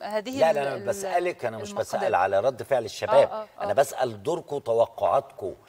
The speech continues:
Speaker 2: إن ده ممكن يحصل قريب،
Speaker 1: مم.
Speaker 2: إن إحنا نقدر نغير ثقافة مجتمع عاش
Speaker 1: ما هو
Speaker 2: سنوات.
Speaker 1: إحنا كده هنحتاج نعرف إيه هو ال-، القريب، آه، بس يعني أنا شايفة إنه لو، لو نص هذه الاستراتيجية نفذت في خمس سنين،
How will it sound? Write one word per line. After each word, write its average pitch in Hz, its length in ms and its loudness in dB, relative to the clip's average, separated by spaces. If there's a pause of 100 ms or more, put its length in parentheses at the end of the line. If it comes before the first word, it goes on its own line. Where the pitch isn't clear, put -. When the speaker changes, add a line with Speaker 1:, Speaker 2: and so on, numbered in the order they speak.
(180)
Speaker 2:
إن 120 160 -6
ده 160 120 4
ممكن 160 340 -4
يحصل 143 420 -2
قريب، 113 480 0
Speaker 1:
مم. 180 140 -20 (200)
Speaker 2:
إن 98 60 -12
إحنا 131 220 -6
نقدر 131 380 -2
نغير 120 300 4
ثقافة - 500 -2 (460)
مجتمع 127 720 2
عاش - 240 -2
Speaker 1:
ما 120 80 0
هو 240 60 0
Speaker 2:
سنوات. 277 220 4
Speaker 1:
إحنا 285 140 2
كده 294 300 0
هنحتاج 269 320 -2
نعرف 262 720 0
إيه 262 120 -6
هو 269 220 2
ال-، 220 240 -4
القريب، 214 800 0 (420)
آه، 196 300 0
بس 202 280 -4
يعني 214 300 -4 (120)
أنا 269 80 0
شايفة 285 320 0
إنه 254 200 -6
لو، 240 400 4
لو 240 400 6 (500)
نص 240 360 -2
هذه 220 300 0
الاستراتيجية 240 760 -2
نفذت 214 500 -4
في - 60 -20
خمس 254 380 -4
سنين، 254 260 -8